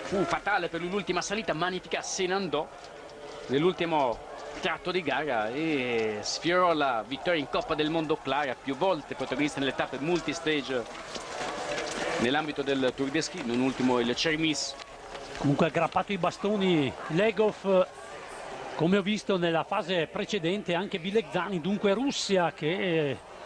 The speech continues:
Speaker 2: ha fatto probabilmente una scelta un po' troppo azzardata. Sciolina che non teme in maniera ottimale, vediamo proprio Bilezzani con il dodici sulla destra, ora che scalcia di brutto, e i russi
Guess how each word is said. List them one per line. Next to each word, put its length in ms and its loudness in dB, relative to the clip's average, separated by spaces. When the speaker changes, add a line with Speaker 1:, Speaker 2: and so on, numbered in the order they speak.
Speaker 2:
ha 140 0
fatto 460 0
probabilmente 760 0
una 160 2
scelta 360 -4
un 80 0
po' 100 0
troppo 280 -2
azzardata. 720 0
Sciolina 400 4
che 120 -4
non 200 -4
teme 220 0
in 40 0
maniera 300 4
ottimale, 480 0
vediamo 280 0
proprio 540 2
Bilezzani 560 0
con 180 0
il 60 4
dodici 460 2
sulla 280 4
destra, 440 0
ora 220 2
che 120 -8
scalcia 480 -4
di 120 -4
brutto, 440 0
e 260 2
i 40 0
russi 480 0